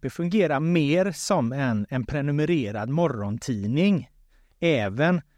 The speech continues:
i den här digitala, eh, nättiden, än, än vad Aftonbladet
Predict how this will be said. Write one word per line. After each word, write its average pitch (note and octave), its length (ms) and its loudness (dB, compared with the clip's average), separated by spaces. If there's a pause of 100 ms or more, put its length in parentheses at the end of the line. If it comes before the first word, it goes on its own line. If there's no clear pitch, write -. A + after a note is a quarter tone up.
(200)
i C3 220 0
den A#2 140 -2
här C3 160 0
digitala, G#2 800 -2 (380)
eh, G#2+ 220 -2
nättiden, C3 920 0 (220)
än, A#2 400 2
än G#2 300 2
vad G#2 260 -2 (240)
Aftonbladet C3+ 800 -4